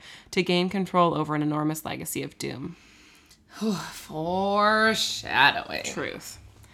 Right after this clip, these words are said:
Speaker 1: Uh, and then i-, in an excerpt, I got most of this, blah, blah, I got most of this information from an L A Times article about Susan that came out after the Jinx came out. Um, and it included this excerpt from Easy Street.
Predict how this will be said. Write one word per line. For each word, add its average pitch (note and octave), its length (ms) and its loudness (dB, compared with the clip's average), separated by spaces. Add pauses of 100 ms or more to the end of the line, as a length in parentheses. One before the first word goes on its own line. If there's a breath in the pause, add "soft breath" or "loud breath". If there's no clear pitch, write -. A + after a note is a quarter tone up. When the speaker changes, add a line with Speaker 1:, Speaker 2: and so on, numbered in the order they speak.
(800 loud breath)
Speaker 1:
Uh, F#3 300 4
and G3+ 180 2
then G3+ 140 2
i-, D#3+ 180 -2 (120)
in G#3 160 0
an G3 60 0
excerpt, G#3 460 0
I G3 40 0
got A#3 140 4
most B3 200 2
of - 40 -6
this, G#3 200 -2 (280)
blah, D#3+ 140 -4
blah, D#2 160 -8 (200)
I F#3+ 100 4
got G#3 160 4
most A#3+ 200 0
of B3 40 0
this A#3 120 -4
information E3+ 460 -2
from D3+ 420 -2
an D#3+ 100 -2
L D3+ 100 -2
A D3 60 -4
Times D#3+ 300 -6
article G#3 260 0
about A#3+ 220 0
Susan C4+ 480 2 (400 loud breath)
that F3 140 0
came F3+ 180 2
out E3 140 2
after D#3 280 0
the F3+ 80 2
Jinx F3+ 460 -2 (120)
came A3 220 0
out. G#3+ 300 2 (140)
Um, E3 460 4 (960 soft breath)
and E3+ 480 4
it F3+ 100 4
included E3 600 4
this D#3+ 320 -2
excerpt D3+ 360 -2
from C#3+ 300 -2
Easy D#3+ 180 0
Street. D3 380 -4